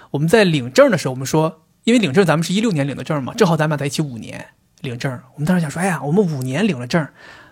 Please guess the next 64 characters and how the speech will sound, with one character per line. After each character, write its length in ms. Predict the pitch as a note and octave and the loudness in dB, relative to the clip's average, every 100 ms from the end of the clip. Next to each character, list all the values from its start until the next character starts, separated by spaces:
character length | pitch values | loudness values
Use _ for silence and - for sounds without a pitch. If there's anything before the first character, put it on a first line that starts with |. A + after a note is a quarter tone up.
| _ _ | _ _
我 100 | - | -8
们 100 | C3+ | -4
这 500 | E3 F#3+ F3 D3+ D3 D#3 | 4 6 6 2 -2 -4
看 220 | - G#3+ | -2 0
眼， 220 | C#3+ D3 | -2 -2
眼 160 | D#3+ G#3+ | 0 0
瞅 120 | D#3 | 0
着 80 | C#3+ | 0
没 100 | D#3 | 0
时 120 | E3 | 0
间 160 | E3 F3 | 2 2
办 140 | C#3+ | 0
婚 160 | D#3+ E3 | 0 -2
礼， 180 | B2 - | -6 -6
那 80 | F3 | 0
要 120 | G#3+ | 0
不 120 | D#3+ | 0
我 60 | B2 | -4
们 180 | C#3 D#3+ - - - - - | -6 -10 -18 -20 -20 -20 -14
总 140 | - B2 | -4 -2
不 60 | F3 | 0
至 180 | D4+ | 0
于 40 | A3+ | 2
在 120 | A#3 | 2
十 300 | - - F3 | 2 0 2
周 180 | D#4+ E4+ | 6 6
年 160 | D#3 | 4
的 80 | C#3 | 0
时 140 | D3 C3 | -2 -4
候 60 | |
办 200 | C#3 D#3+ | -2 -2
婚 220 | - F#3 | 2 2
礼 100 | F3+ | 0
吧？ 280 | - B2+ - - | -4 -12 -12 0
当 140 | A3+ | 0
时 80 | F#3+ | 2
还 60 | |
以 20 | G3 | 2
为 100 | G3 | 2
很 180 | - | 4
好 180 | - - | 2 2
笑， 300 | - A#3 G#3 | 2 4 4
当 120 | D#3 | 2
时 80 | A3 | 0
心 120 | G3+ | 0
想 120 | F#3 D3+ | -2 -4
说， 140 | F#3+ | -6
哎， 160 | - A3 | -6 -6
怎 120 | G3 | 0
么 120 | C#4 | 0
可 180 | - F3+ | 0 0
能 120 | F3 | 0
会 120 | C#4 | 4
有 80 | G#3 | 4
人 180 | D#3 F#3+ | 2 -2
在 140 | A3+ | 0
一 40 | A3 | 0
起 120 | G3+ | 2
十 260 | - - E4 | 2 2 0
年 200 | A3+ A3+ | 0 2
才 160 | G3+ | 2
办 200 | G#3+ G3 | 2 2
婚 200 | G#3 G#3+ | 6 4
礼？ 180 | F#3 C3 | 4 -2